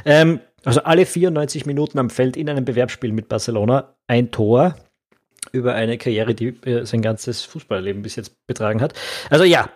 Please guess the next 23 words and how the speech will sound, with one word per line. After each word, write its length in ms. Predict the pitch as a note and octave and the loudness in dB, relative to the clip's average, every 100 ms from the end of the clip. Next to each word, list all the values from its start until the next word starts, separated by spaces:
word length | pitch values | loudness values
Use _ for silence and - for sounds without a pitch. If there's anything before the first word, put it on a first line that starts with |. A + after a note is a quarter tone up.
| - | 0
äh, 160 | F3 F3 | 2 2
man 140 | F3+ D#3 | 0 2
weiß, 280 | D3+ D#3+ | 2 2
was 200 | D3+ C#3 | 2 0
für 100 | - | 0
ein 100 | C#3+ | -4
Spieler 480 | C3 - D3 D3+ D3 | -4 -6 -6 -4 -6
das 440 | C3+ C3 - - _ _ _ _ | -6 -8 -8 -18 _ _ _ _
ist. 340 | D#3+ G3+ - - | -6 -6 -6 -6
Ähm, 300 | D3+ D3+ D#3+ _ _ _ _ _ _ _ _ | -4 -4 -6 _ _ _ _ _ _ _ _
hilft 280 | - E3 - | -2 0 4
da 100 | F3 | 4
eigentlich 420 | C#3+ D#3 D3+ C#3+ | 4 2 0 -2
P 140 | - C#3+ | 0 0
S 100 | C#3+ | 2
G 180 | C#3 D3 | 2 2
so 140 | D3+ | 0
richtig 640 | D3 D3 - D#3+ - - | -2 -4 -6 -6 -6 -8
weiter? 300 | - - - | -4 -2 0
Glaubst 300 | A3+ D#3+ - | 0 -2 -2
du, 40 | F#3 | -2
dass 240 | F3+ D3 | -2 0
er 320 | E3 E3 E3+ | 4 2 0